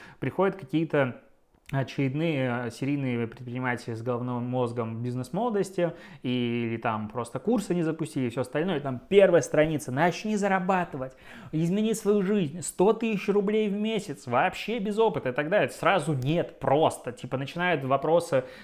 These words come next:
А вот у меня вчера такой, э, вопрос был, типа: "А почему нет?" Я говорю: "Потому что это инфо-цыганщина в чистом виде". И мне ничего не ответили.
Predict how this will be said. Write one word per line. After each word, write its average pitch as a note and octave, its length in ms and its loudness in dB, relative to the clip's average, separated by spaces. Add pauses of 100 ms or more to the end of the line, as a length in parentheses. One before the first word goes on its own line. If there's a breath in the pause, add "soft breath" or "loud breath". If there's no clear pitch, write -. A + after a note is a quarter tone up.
(100)
А C#3 60 2
вот D#3 200 2
у C#3 40 0
меня D3 140 0
вчера D3+ 200 2
такой, C#3+ 300 -2
э, C3 380 2
вопрос B2+ 340 2
был, A#3 220 0
типа: D3 220 0
"А A#2+ 40 0
почему F3 380 0
нет?" C3 240 2
Я A2+ 40 0
говорю: B2+ 140 0
"Потому F#3+ 160 -2
что G#3 120 4
это - 120 2 (260)
инфо-цыганщина D#3+ 720 -2
в - 40 -12
чистом D#3 340 -2
виде". A#2+ 280 -4 (460 loud breath)
И C3 720 4
мне E3+ 140 0
ничего E3+ 220 0
не D3+ 80 0
ответили. B2 440 -4